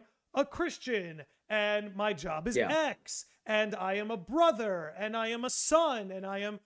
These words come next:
Speaker 2: Right.
Speaker 1: I am compassionate, and I'm," you know, all these things that you
Speaker 2: Yep.
Speaker 1: bring forth into your, into your front, into your consciousness, right? Which is another
Speaker 2: Yes.
Speaker 1: big
Speaker 2: Yeah.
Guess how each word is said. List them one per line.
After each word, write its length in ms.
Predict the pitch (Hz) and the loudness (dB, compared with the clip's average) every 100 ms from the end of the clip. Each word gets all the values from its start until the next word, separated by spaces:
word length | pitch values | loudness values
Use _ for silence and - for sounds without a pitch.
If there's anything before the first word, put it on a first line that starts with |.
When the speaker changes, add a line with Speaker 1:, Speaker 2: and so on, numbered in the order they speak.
| _ _ | _ _
Speaker 2:
Right. 280 | 117 123 123 | 0 6 6
Speaker 1:
I 100 | 208 | 8
am 200 | 214 220 | 6 2
compassionate, 920 | - 226 - 294 302 - 240 220 170 190 | -2 -8 -4 -2 0 -2 -6 -6 -6 -6
and 180 | 202 | -4
I'm," 240 | 202 202 202 _ _ _ | -4 -4 -8 _ _ _
you 160 | 202 226 | -2 0
know, 180 | 220 - | 0 -4
all 220 | 208 240 269 | -2 2 2
these 200 | 277 - | 0 -4
things 200 | 277 240 | -4 0
that 60 | |
you 80 | 220 | 6
Speaker 2:
Yep. 100 | 170 | 6
Speaker 1:
bring 180 | 220 247 | 6 -4
forth 320 | - 247 226 | -4 -4 -2
into 220 | 233 226 226 | -6 -8 -4
your, 260 | 214 202 - _ _ _ | -2 -4 -8 _ _ _
into 220 | 240 208 | -8 -6
your 120 | 240 233 | -4 -4
front, 300 | 254 233 226 _ _ _ _ | -2 -4 -4 _ _ _ _
into 220 | 311 294 | -6 -4
your 140 | 311 | -4
consciousness, 680 | - 262 220 190 196 156 - | -4 -8 -6 -8 -8 -10 -4
right? 200 | 240 240 | -2 0
Which 160 | 220 220 | -2 0
is 80 | |
another 220 | 208 240 226 | 2 2 0
Speaker 2:
Yes. 80 | 165 | 0
Speaker 1:
big 260 | 233 175 | 0 0
Speaker 2:
Yeah. 180 | 135 110 | 0 -2